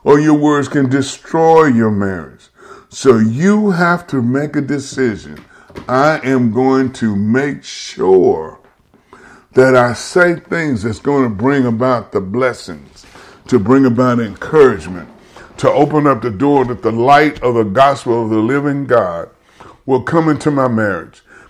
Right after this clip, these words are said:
because I want it to work. I didn't go through all this ceremony. I didn't go through, uh, giving up my name or giving up my living quarters. Or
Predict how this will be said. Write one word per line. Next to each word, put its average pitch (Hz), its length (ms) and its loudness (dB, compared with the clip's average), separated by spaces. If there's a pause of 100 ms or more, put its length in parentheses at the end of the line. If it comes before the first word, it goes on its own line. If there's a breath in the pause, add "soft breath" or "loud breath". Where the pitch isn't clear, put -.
because 139 960 2 (120)
I 135 180 4
want 147 600 0
it 156 280 -4
to 170 180 -4
work. - 580 -2 (1000 soft breath)
I 147 120 4
didn't 185 200 4
go 196 240 2
through 160 220 2
all 147 260 10
this 131 240 0
ceremony. 151 720 2
I 143 140 6
didn't 160 160 0
go 165 180 4
through, 135 540 -2
uh, 101 500 2 (240)
giving 147 320 0
up 147 200 2
my 139 180 2
name 139 580 -2
or 113 140 0
giving 139 360 0
up 139 200 0
my 117 300 -2
living 135 540 0
quarters. 143 640 0
Or 90 300 -6